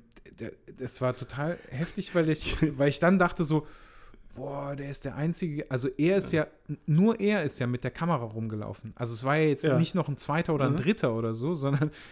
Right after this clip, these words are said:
Speaker 1: nur er ist ja mit der Kamera rumgelaufen und hat das gefilmt. Das heißt,
Speaker 2: Ja.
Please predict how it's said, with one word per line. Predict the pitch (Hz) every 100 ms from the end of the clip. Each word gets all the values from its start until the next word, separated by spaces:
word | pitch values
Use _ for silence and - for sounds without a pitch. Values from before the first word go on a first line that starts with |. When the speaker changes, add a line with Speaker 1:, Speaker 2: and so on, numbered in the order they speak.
| -
Speaker 1:
nur | 147 175
er | 202 269
ist | 160
ja | 131
mit | 120
der | 117
Kamera | 110 120 117
rumgelaufen | 113 117 123 117 117 110 117
und |
hat | 117 135
das | -
gefilmt. | - - 135 127 123
Das | 135 127
heißt, | 147 151 - - - - -
Speaker 2:
Ja. | 139